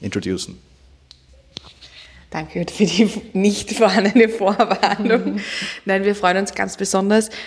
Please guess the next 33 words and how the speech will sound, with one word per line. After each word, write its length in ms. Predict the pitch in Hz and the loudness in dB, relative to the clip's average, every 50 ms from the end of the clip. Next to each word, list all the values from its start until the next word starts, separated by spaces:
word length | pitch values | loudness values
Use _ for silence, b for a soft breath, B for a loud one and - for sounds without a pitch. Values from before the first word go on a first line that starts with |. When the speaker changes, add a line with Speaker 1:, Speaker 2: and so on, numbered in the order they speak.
| B B | B B
Speaker 2:
weil, 500 | _ 196 190 185 185 185 185 185 190 185 185 | _ 2 4 6 6 6 6 6 4 2 0
äh, 220 | - 180 180 180 | 0 -2 -2 -2
wir 80 | 180 185 | -4 -4
dürfen 320 | 180 190 185 - 196 185 | -6 -8 -8 -6 -6 -2
heute 300 | 180 180 180 180 190 190 | -2 -2 -2 -2 -4 -4
mit, 380 | 185 180 180 180 180 185 - - - | -4 -4 -6 -8 -8 -14 -16 -14 -8
äh, 40 | - | -6
einer 600 | 180 180 175 175 175 175 175 - - 170 175 175 170 | -4 -2 -2 -2 -2 -2 -2 -4 -4 -6 -6 -6 -4
sehr, 220 | - - 185 185 | 0 0 0 0
sehr 180 | 185 - 190 180 | 0 -2 -6 -4
spannenden 400 | - - - 190 185 185 185 180 | -4 -4 -4 -4 -4 -6 -8 -8
Frau 220 | - 185 185 208 | -2 -2 -2 -2
sprechen, 440 | - - 226 220 208 214 214 214 214 B B B B B B - | -2 -2 -2 -2 -2 0 0 -2 -2 B B B B B B -4
der 80 | 190 190 | -2 -2
Melissa 320 | 190 185 185 175 - - | 0 -2 -4 -4 -6 -8
Erkurt, 640 | - - - 180 185 - - - 226 226 220 220 B B B B B B _ _ - | -6 -4 -2 -2 -2 0 4 6 6 6 6 2 B B B B B B _ _ -4
die, 280 | 196 190 190 190 185 - | -2 0 0 0 0 0
ähm, 680 | - 185 180 180 180 180 180 180 175 175 175 175 - - | -2 -2 -2 0 0 0 0 0 -2 -2 -4 -6 -10 -12
quasi 520 | - - 180 170 175 - 180 175 175 180 - - - - | -6 -4 -4 -4 -2 -4 -4 -4 -4 -6 -10 -14 -12 -6
die 300 | 180 180 175 175 - - | -2 -2 -2 -2 -2 -2
Chefredaktion 560 | - 208 220 220 - 233 226 220 - 220 214 | -2 -2 0 -2 -2 -2 -2 -4 -2 -2 -2
gegründet 380 | 208 202 - 208 202 202 196 - | -2 0 -2 -2 -2 -2 -2 -4
hat, 200 | 196 190 190 - | -8 -8 -6 -8
die 60 | 185 | -2
Lehrerin 440 | 180 175 175 196 202 196 196 196 190 | 0 2 2 2 2 0 0 -4 -6
und 180 | 180 180 - | -8 -10 -10
Autorin 520 | - 175 - - 202 202 220 226 226 220 220 | -12 -12 -10 -4 0 0 2 2 2 0 2
ist 320 | 214 214 208 208 - B B B B B B B B - | 0 0 -2 -4 -6 B B B B B B B B -8
und, 400 | - 185 180 180 175 175 - 180 | -6 -4 -4 -4 -4 -6 -4 -2
äh, 480 | 175 170 170 170 170 165 165 - - - - - | 0 0 0 0 -2 -2 -4 -8 -10 -16 -20 -12
auch 160 | - 170 - - - | -12 -12 -12 -8 -8
Influencerin. 680 | - 226 - - 269 254 254 247 262 262 254 262 262 254 | -8 -6 0 0 0 0 0 -2 -2 0 0 0 0 0
Oder 260 | 226 190 185 180 | -2 0 0 -2